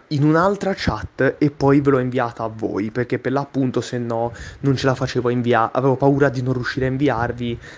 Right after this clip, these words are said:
eh, i primi audio fatti da Federico, che in questo momento vi ha fatto più o meno un'introduzione, vi ha fatto un po' un'introduzione a quello che è il film di stasera, ossia Carnival. Anche se non sono sicuro si dica Carnival, perché essendo il titolo in francese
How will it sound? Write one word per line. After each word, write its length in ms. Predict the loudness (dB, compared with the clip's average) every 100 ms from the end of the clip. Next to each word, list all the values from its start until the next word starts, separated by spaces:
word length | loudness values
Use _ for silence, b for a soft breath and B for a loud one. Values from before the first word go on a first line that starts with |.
| B
eh, 280 | 0 2 2 -2 B
i 120 | -2
primi 300 | 2 4 4
audio 320 | 4 0 -2 -2
fatti 280 | -4 -8
da 100 | -8
Federico, 680 | -6 -4 -4 -4 -4 -4 -4 B B B B
che 400 | -2 2 2 0 -6 -20 _
in 120 | 0
questo 240 | 2 2 0
momento 280 | -2 -2 -2
vi 60 |
ha 80 | -4
fatto 420 | -6 -10 -8 -6
più 120 | -4
o 40 | -2
meno 240 | 0 2
un'introduzione, 1000 | 2 2 0 -4 -8 -10 -10 -10 -8 -4
vi 60 | -4
ha 60 |
fatto 300 | 0 -2 0
un 80 | 0
po' 100 | 0
un'introduzione 1080 | 0 2 0 -2 0 -2 -2 -2 -2 -4 -6 B B
a 120 | -6 2
quello 160 | 4
che 120 | 4
è 20 | 2
il 60 |
film 220 | 2 2
di 100 | 0
stasera, 640 | -2 -6 -6 0 0 0 -4
ossia 580 | -6 -6 0 2 2 0 B B -6
Carnival. 880 | 0 2 2 2 2 2 0 0 0 -8 B B B -2
Anche 180 | 0 2
se 120 | 2
non 120 | 2
sono 200 | 2 0
sicuro 320 | 0 -2 0
si 100 | 2
dica 220 | 2 0 0
Carnival, 800 | 0 0 0 0 0 0 0 2
perché 240 | 0 2
essendo 320 | 0 2 2
il 80 | 2
titolo 240 | 0 0 0
in 80 |
francese 880 | 0 -2 -4 -2 -2 -2 -2 -2 -2